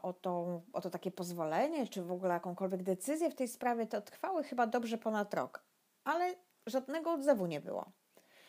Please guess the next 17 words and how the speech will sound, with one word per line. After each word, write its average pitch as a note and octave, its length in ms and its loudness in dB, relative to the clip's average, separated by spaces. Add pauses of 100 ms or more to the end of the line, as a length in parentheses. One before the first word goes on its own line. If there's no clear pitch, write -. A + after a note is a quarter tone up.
(640)
I A#3 60 -6
wiecie E4+ 260 -2
co? F#4 240 0
I D4 100 0
państwo C#4+ 920 4
się B3+ 220 0
spakowało, G#3+ 880 2 (380)
mieszkanie A3 440 2
sprzedało A3 840 4 (360)
i - 40 -20
teraz B3 380 4
sobie A3 580 4 (140)
spokojnie E4 800 -2
żyją A#3 440 2
na G3+ 120 -2
sąsiednim G#3 640 -2
osiedlu G3+ 640 0